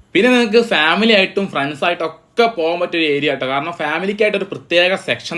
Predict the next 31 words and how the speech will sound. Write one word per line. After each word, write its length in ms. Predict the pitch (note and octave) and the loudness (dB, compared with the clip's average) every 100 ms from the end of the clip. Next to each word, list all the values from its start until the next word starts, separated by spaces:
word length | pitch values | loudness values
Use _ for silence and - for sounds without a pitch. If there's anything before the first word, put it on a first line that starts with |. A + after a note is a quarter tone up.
| E3+ | -4
തന്നെ 140 | D#3+ | -2
ഉണ്ട് 100 | C3+ | -4
അവിടെ. 120 | A#2 A#2 - _ | -4 -6 -10 _
പിന്നെ 160 | C#3+ F3 | -2 0
ദാ 60 | F#3+ F#3+ A#2 | 0 -2 -4
എ 20 | A#2+ B2 | -4 0
സി 100 | F3+ F3 | -2 0
ഉണ്ട്, 160 | E3+ F3+ | -2 0
നോൺ 200 | D3+ C#3 E3+ | 0 2 2
എ 20 | E3+ | 2
സി 60 | F#3 | 0
ഉണ്ട്. 160 | D3 C#3+ D#3 - _ _ _ | 2 0 0 -10 _ _ _
ഹോട്ടൽ 280 | G3 A#3 C#4 C4 | 2 4 2 2
പാരഡൈസിന്റെ 540 | G3 F3+ F#3 G3+ G3+ G3+ | 2 2 2 0 -2 -2
കറക്റ്റ് 320 | D3+ D3+ - G3 | -2 -4 -2 0
ലൊക്കേഷൻ 440 | D3 - F3+ F3+ | 0 -2 -4 -2
ഇവിടെ 160 | G3+ F3+ E3 | -4 -4 -4
ചോദിച്ചിട്ടുണ്ടെങ്കിൽ 500 | C#3 C#3 D#3+ C#3+ C#3 C#3 | -4 -4 -6 -4 -6 -6
രാമനാട്ടുകര 720 | B2 C3 C#3+ E3 F3 E3+ F3+ G3 F#3+ C3+ | -8 -6 -4 -4 -4 -4 -2 0 0 0
യൂണിവേഴ്സിറ്റി 500 | B2+ C#3+ C#3+ D#3 C3+ | -2 -2 -2 -2 2
റോഡിലേക്ക് 340 | F3 F3 F#3 F#3+ G3+ | 2 2 2 -2 -4
തിരിയുന്നതിന്റെ 500 | C#3+ C#3+ D#3 E3 F3 F3 | -6 -4 -2 -4 -4 -2
തൊട്ടടുത്തായിട്ടാണ് 1040 | D#3+ - _ _ B3 F#3+ - F3+ F3 E3 D3 | -4 -4 _ _ 2 2 0 0 2 2 2
വരുന്നത്. 240 | C#3 C3+ F#3 - D3 | 0 -4 -4 -6 -6
ലൊക്കേഷൻ 360 | D3+ A3 A#3+ A3+ E3 | 0 0 0 2 2
Google 260 | E3 F3+ F#3 | 2 2 0
മാപ്പിലും 280 | F#3 G3+ G3+ B2 | 0 0 -2 -4
അവൈലബിൾ 360 | B2 C#3+ E3+ E3 | 0 2 2 0
ആണ്. 100 | C#3+ E3 | 0 -2
അപ്പൊ 100 | G#3 C#4 | 2 4
നിങ്ങൾ 180 | A#3 | 4